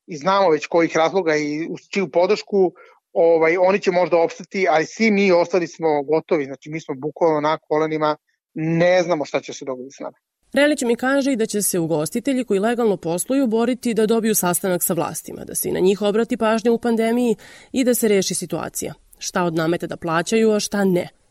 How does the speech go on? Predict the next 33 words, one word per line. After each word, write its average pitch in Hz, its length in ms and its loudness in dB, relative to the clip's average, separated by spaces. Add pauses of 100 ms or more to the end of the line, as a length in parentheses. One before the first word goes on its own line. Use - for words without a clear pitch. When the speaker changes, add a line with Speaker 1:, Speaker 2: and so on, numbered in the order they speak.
(180)
Speaker 2:
A 175 200 -4
seća 151 320 -6
se 277 180 0
i 285 40 0
da 269 100 -2
su 269 180 -2
u 247 100 2
ovo 269 180 2
doba 254 280 2
godine 254 400 0
najbolji 240 360 0
provodi 233 500 -2
često 254 400 -2
bili 220 380 -2 (140)
na 185 180 -2
žurkama 214 540 -4
firmi. - 560 -6 (340)
Sada - 280 -10
toga - 240 -10
više - 260 -8
nema, 175 400 -2 (400)
pa 220 100 -2
su 269 140 -2
se 277 120 -2
dosetili 226 580 -2
da 190 200 -2
preko 175 260 -4
dostave 214 420 0
hrane 214 380 0
organizuju 208 720 0
online 196 520 0
praznične - 600 -10
žurke. - 400 -14